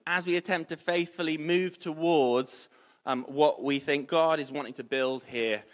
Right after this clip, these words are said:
among us as an emerging community. And that he's inviting us to think deeply together about this idea of home and how we can be part of creating something strong enough and beautiful enough and rich enough,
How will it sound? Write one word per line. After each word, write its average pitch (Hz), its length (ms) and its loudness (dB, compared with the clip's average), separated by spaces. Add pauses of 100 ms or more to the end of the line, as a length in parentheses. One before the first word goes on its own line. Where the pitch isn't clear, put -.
(200)
among 135 360 4
us 113 420 -4
as 120 320 0
an 127 140 -2
emerging 123 400 -2
community. 120 720 -4 (640)
And 139 100 -2
that 139 40 0
he's 131 100 -2
inviting 156 480 2
us 147 140 -2
to 139 100 -14
think 143 240 -4
deeply 170 400 -2
together 139 440 2
about 135 280 2
this 127 240 -4 (300)
idea 143 440 2
of 170 160 2
home 127 580 4 (540)
and 147 140 0
how 170 240 4
we 160 120 4
can 160 160 -4
be 156 100 0
part 151 220 4
of 135 120 -4
creating 147 460 0
something 131 360 -6
strong 180 400 0
enough 170 540 2 (240)
and 117 180 -2
beautiful 175 540 -2
enough 120 420 0
and 127 260 -6
rich 170 360 -4
enough, 110 540 -2